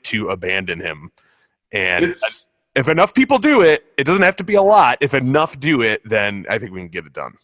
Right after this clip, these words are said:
Speaker 2: It is a domino situation. It's just, it's hard to, like, I was just watching part of Ted Cruz, who, like, sucks incessantly, and I don't respect, but is sometimes an okay debater.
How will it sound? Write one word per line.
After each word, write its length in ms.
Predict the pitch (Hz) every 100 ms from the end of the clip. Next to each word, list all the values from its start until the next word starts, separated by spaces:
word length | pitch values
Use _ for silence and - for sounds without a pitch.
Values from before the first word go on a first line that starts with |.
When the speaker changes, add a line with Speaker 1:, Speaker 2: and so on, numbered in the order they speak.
| _ _ _
Speaker 2:
It 120 | 160
is 180 | 208 226
a 100 | 254
domino 460 | 127 104 110 107 101
situation. 840 | - 95 95 87 80 - 73 - _
It's 180 | 165 175
just, 240 | 269 -
it's 160 | 156 131
hard 400 | 131 - 240 277
to, 80 | 147
like, 240 | - 131 131
I 120 | 123
was 260 | 135 127 -
just 600 | - 196 202 - - -
watching 500 | - 110 131 113 98
part 420 | - 113 117 113
of 420 | 104 95 - - _ _
Ted 320 | - 117 113 120
Cruz, 640 | 110 90 78 76 - - -
who, 500 | 107 98 90 87 - _ _ _
like, 260 | 98 95 -
sucks 420 | - 151 143 -
incessantly, 640 | 101 98 87 82 71 78
and 120 | 78
I 80 | 85
don't 260 | - 71 78
respect, 580 | 76 - 78 - - _ _ _ _ _
but 220 | 107 104
is 160 | 120 -
sometimes 560 | 139 170 170 113 101 98
an 180 | 90 -
okay 480 | 117 117 - - 117
debater. 560 | 90 90 92 - -